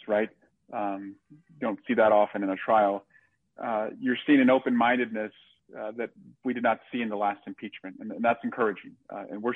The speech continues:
seeking a conviction. And, and the one mindset that we have is people say, "How do you get seventeen Republicans?" And, and we don't look at it that way. We look at it as, "How do you get, you know, sixty-seven, uh, jurors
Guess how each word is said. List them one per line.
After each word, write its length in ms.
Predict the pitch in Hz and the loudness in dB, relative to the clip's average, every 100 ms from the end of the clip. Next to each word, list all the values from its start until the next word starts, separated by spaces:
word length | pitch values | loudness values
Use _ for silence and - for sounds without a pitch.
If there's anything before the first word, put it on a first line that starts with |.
| - | 0
seeking 260 | 139 127 | -2 0
a 80 | 117 | -2
conviction. 520 | - 117 117 - 110 104 _ _ _ _ _ - | -2 -2 -2 -4 -10 -12 _ _ _ _ _ -4
And, 140 | 139 | 0
and 180 | 131 127 | 0 0
the 60 | 120 | 2
one 300 | 127 143 135 | 4 2 4
mindset 380 | 135 127 127 120 | 4 2 2 -4
that 100 | - | -4
we 120 | 117 | -6
have 340 | 113 135 135 120 | 2 4 4 4
is 160 | 107 107 _ _ _ _ _ _ _ _ _ _ _ - | -4 -6 _ _ _ _ _ _ _ _ _ _ _ -10
people 200 | 143 131 - | -10 -8 -4
say, 100 | 117 | -2
"How 160 | 120 123 | 2 2
do 80 | |
you 100 | 123 | 2
get 140 | 117 113 - | 0 -2 -2
seventeen 380 | 117 113 123 | -2 -2 -8
Republicans?" 640 | 107 104 127 131 - 101 101 | -8 -2 -2 -2 -8 -10 -8
And, 160 | 101 98 | -8 -8
and 200 | 110 104 _ - | -12 -14 _ 0
we 80 | 127 | 2
don't 180 | 127 | 2
look 140 | 123 131 | 0 0
at 60 | 113 | -2
it 80 | - | -2
that 200 | 95 110 | -6 -6
way. 80 | 104 - _ - | -14 -14 _ -8
We 160 | 117 | -2
look 160 | 123 123 | 0 2
at 60 | 120 | 0
it 100 | 110 113 | -2 -8
as, 60 | - | -2
"How 160 | 127 | 0
do 80 | 120 | 2
you 120 | 113 107 | 2 2
get, 100 | 113 110 _ _ _ _ - | 0 0 _ _ _ _ -16
you 80 | 127 | -12
know, 100 | 104 - | -12 -4
sixty-seven, 840 | 135 - 117 113 123 110 110 104 101 _ _ _ _ 135 | -4 -2 -8 2 4 4 0 -4 -8 _ _ _ _ -10
uh, 300 | 113 101 98 98 _ _ _ - _ - 135 | -6 -6 -8 -10 _ _ _ -20 _ -6 2
jurors 300 | 127 113 | 4 4